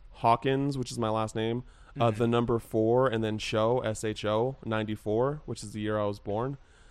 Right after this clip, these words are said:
Speaker 1: Um, because, uh, my cousin, like, made my, helped make my first email, and, uh, that was Cam, uh, for Show, and I was just like, "I don't like that one." Uh, so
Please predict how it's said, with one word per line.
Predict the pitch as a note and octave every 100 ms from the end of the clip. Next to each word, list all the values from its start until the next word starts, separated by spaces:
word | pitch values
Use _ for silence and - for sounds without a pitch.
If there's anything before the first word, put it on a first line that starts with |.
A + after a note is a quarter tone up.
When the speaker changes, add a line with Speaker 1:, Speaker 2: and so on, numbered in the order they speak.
| - -
Speaker 1:
Um, | A#2 A2+ A2 G#2+ G#2+ G2+ - - - - -
because, | B2 A2+ B2+ A#2+ A#2 A2 A2 A2 G#2+ G#2 - - - - - - -
uh, | A2 G2+ G#2 G#2+ -
my | A2+ A2
cousin, | - - C3 A#2+ A#2+ A2+ G#2+
like, | G#2
made | A2 A2+ A2
my, | A2 A2 G#2 -
helped | A#2+ A2
make | A2 A2 -
my | G#2+ G#2
first | - G#2+ - - - -
email, | G#2 A2 A#2 C3 C#3+ - - - - - -
and, | A2 A2 A2 A2 A2 G2+
uh, | A2 G#2+ G#2
that | G#2+ A2
was | A2+
Cam, | - A2 G#2 A#2 B2 - - - -
uh, | B2 A#2+ A#2+ - - -
for | - C3
Show, | B2+ D3 D3+ D3+
and | B2+
I |
was | A#2
just | -
like, | A#2+ -
"I |
don't | A3 F3 - -
like | A2+ -
that | F#2+ -
one." | F#2 G2 G#2+ _ -
Uh, | A#2+ A2+
so | A2 B2 A2+ A2